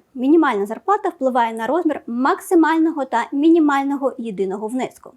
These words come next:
Так, максимальна величина бази нарахування Є С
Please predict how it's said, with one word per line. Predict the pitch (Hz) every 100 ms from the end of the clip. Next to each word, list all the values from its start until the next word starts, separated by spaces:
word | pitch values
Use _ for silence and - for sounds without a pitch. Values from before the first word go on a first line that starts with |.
| _
Так, | 339 330 -
максимальна | 254 262 - 311 349 339 294
величина | 294 285 269 269 254
бази | 254 220 196
нарахування | 185 208 - 220 214 180
Є | 185 -
С | -